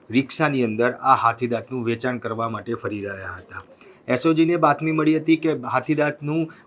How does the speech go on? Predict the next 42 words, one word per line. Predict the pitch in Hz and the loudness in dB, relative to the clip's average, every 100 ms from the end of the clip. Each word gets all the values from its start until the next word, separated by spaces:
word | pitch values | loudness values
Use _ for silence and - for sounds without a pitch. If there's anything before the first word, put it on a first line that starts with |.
| - | -2
ઊંચા | 147 - 165 | 0 2 2
ભાવે | 139 139 151 | 4 4 4
વેચાણ | 143 123 135 135 | 2 2 2 0
કરવા | 127 127 127 | 0 -2 -2
માટે | 123 120 143 | -6 -4 -6
બે | 127 131 135 | 0 0 0
શખ્સો | 120 110 - 120 | -2 -6 -4 -2
જે | 120 | -2
ફરી | 117 107 120 | -4 -2 0
રહ્યા | 120 123 123 | 2 0 -2
છે, | - 139 | -4 -6
ત્યારે | 135 - - 131 135 | -6 -18 -2 2 2
એ | 123 151 | 2 0
બાતમીના | 139 123 120 120 117 | 2 0 -2 -2 -2
આધારે | 107 110 110 135 - _ - | -2 -2 2 2 0 _ -4
એસ | 131 - | -2 2
ઓ | 160 | 2
જી | 143 | 2
ક્રાઇમ | 147 123 127 123 | 0 0 0 -2
દ્વારા | 107 107 117 127 - _ | 0 2 2 0 -4 _
જે | 107 127 | 0 2
આખું | 123 - 123 123 | 2 -2 -2 -2
છટકું | - 139 | -2 -2
છે | 135 135 | 0 0
તે | 135 | 2
ગોઠવવામાં | 123 123 127 131 127 127 | 0 0 -2 -2 -2 -2
આવ્યું. | 131 135 _ - 123 | -2 -4 _ -8 2
ડમી | 127 143 | 4 4
આરો-, | 127 113 120 117 - 120 | 2 0 0 -4 -2 2
અ, | 117 | 2
ગ્રાહક | 107 113 135 165 | 4 2 2 0
છે | - 104 | 0 -2
તે | 131 123 | 0 2
ડમી | 123 139 | 2 2
ગ્રાહક | 127 113 147 147 | 2 4 4 2
મોકલવામાં | 127 120 117 113 113 113 | -2 2 2 2 0 0
આવ્યા | 120 127 | 0 0
અને | 120 120 | -2 -4
તે | - 139 | -2 -4
ગ્રાહક | 123 113 117 127 120 | -2 0 2 2 -2
મોકલ્યા | 117 120 113 | -4 -2 -2
બાદ | 113 120 | -2 -2